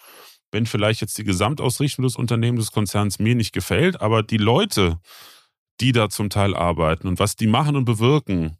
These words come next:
mit welcher Begeisterung, das gefällt mir trotzdem. Und deswegen bin ich froh, die kennengelernt zu haben oder vielleicht auch mit dem Unternehmen zu tun zu haben, ne?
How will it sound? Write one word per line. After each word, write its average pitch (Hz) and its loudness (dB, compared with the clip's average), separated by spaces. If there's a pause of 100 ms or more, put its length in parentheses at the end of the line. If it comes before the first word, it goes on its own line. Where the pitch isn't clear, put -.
mit 98 -4
welcher 107 2
Begeisterung, 104 0
das 113 -2
gefällt 127 0
mir 123 -2
trotzdem. 139 0 (580)
Und 104 -2
deswegen 123 2
bin 123 4
ich 120 2
froh, 131 2
die 131 2
kennengelernt 147 0
zu 123 0
haben 135 2
oder 117 0
vielleicht 113 -2
auch 104 -2
mit 113 -2
dem 110 0
Unternehmen 120 4
zu 107 -2
tun 82 0
zu 85 -2
haben, 76 0
ne? 101 0